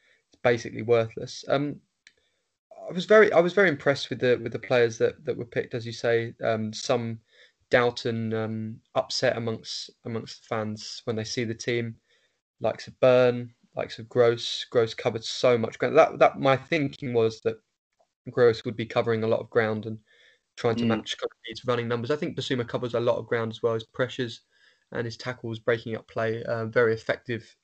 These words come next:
Speaker 1: also. But, uh, you know, we don't know the state of his fitness. There could be all sorts of reasons why.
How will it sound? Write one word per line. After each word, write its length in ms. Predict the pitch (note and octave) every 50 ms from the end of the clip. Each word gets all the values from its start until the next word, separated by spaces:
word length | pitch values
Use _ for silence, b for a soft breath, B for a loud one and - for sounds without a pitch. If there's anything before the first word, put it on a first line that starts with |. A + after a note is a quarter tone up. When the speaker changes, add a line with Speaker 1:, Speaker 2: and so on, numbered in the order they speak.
| _ -
Speaker 1:
also. 420 | C#3+ B2+ A#2+ - - C3 C3 C3+
But, 220 | C3 B2 - - _ - -
uh, 80 | - - -
you 140 | - B2+
know, 100 | - -
we 80 | G#2+ A2
don't 160 | - A2+ A2
know 180 | G#2 G#2+ A2 A2
the 160 | - - -
state 280 | - - - A#2 A2 G#2+
of 80 | A2+
his 120 | A#2 A2 -
fitness. 580 | - - - - - B2 A#2+ A#2 - - b b b b b b b b b b _ -
There 160 | - A#2 A2+
could 200 | - - B2+ A2+
be 80 | - A#2+
all 100 | A#2 A#2
sorts 260 | - - B2 - - -
of 80 | A#2+ A2+
reasons 400 | B2 B2 A#2+ B2 A2+ A2 A2+ - -
why. 380 | B2 A#2+ A#2+ A#2+ A#2 A#2 B2